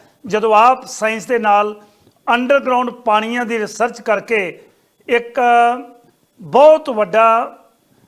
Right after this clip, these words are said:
ਇਹਨਾਂ ਨੇ ਮਾਰਕਾ ਮਾਰਿਆ ਹੈ, ਉਹਦੇ ਨਾਲ ਨਾਲ ਮੇਰੀ ਇਹ ਦਿਲੋਂ ਤਮੰਨਾ ਹੈ ਕਿ ਸਾਡੀ ਕਮਿਊਨਿਟੀ ਦੇ ਲਈ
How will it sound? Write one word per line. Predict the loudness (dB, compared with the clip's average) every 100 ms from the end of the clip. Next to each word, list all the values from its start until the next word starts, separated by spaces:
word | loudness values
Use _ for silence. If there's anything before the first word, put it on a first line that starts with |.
| _ _
ਇਹਨਾਂ | -4 -4
ਨੇ | -2
ਮਾਰਕਾ | 0 0 0 -2
ਮਾਰਿਆ | 0 0 0 -2
ਹੈ, | -6 -16 _ _ _ _ -6
ਉਹਦੇ | -4 -4
ਨਾਲ | -2 0 0 0
ਨਾਲ | -4 -4
ਮੇਰੀ | -6 -6 -6 -8 -12 _
ਇਹ | -8
ਦਿਲੋਂ | -4 -4 -4
ਤਮੰਨਾ | -6 -8 -6 -6 -8
ਹੈ | -8 -10
ਕਿ | -10
ਸਾਡੀ | -8 -8 -8
ਕਮਿਊਨਿਟੀ | -8 -10 -10 -10 -10
ਦੇ | -8
ਲਈ | -6 -8 -10